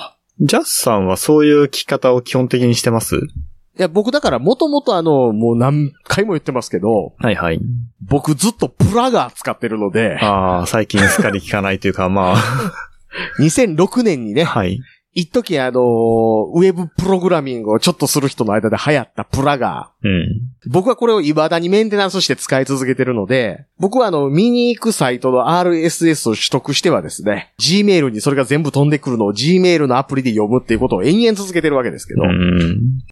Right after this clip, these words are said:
Speaker 2: うん。
Speaker 1: 判例とか見てるわけですよね。
Speaker 2: 判例とか見てたりね。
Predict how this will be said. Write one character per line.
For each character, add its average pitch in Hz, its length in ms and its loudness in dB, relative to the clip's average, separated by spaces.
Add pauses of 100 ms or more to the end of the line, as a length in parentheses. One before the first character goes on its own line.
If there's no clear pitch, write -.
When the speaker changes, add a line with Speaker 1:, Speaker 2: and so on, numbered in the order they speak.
(160)
Speaker 2:
う 104 80 0
ん。 90 280 0 (160)
Speaker 1:
判 104 260 -2
例 95 140 0
と 95 100 -4
か 87 240 -2
見 101 120 0
て 104 100 -2
る 90 40 -2
わ 87 60 -2
け 90 60 -4
で 85 100 -2
す - 140 -4
よ 80 80 0
ね。 113 240 0
Speaker 2:
判 127 260 -2
例 123 140 0
と 120 80 -2
か 110 100 0
見 104 140 -4
て 113 100 0
た 92 100 -2
り 82 120 -4
ね。 170 240 -2